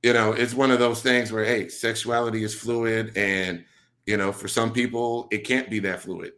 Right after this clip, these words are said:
and for some people, it can be. So, you know, um, everybody has different levels of tolerance and different things,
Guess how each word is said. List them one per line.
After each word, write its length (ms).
and 160
for 60
some 220
people, 480
it 80
can 260
be. 200
So, 560
you 120
know, 360
um, 520
everybody 400
has 160
different 320
levels 340
of 100
tolerance 720
and 120
different 280
things, 640